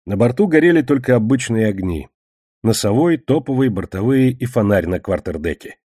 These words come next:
У трапа, где скучал одинокий вахтенный матрос. «Одноглазый, что скажешь?» Тот лишь отрицательно покачал головой.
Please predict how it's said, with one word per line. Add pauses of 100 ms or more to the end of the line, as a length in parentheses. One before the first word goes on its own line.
(100)
У
трапа,
где
скучал
одинокий
вахтенный
матрос. (720)
«Одноглазый, (120)
что
скажешь?» (680)
Тот
лишь
отрицательно
покачал
головой.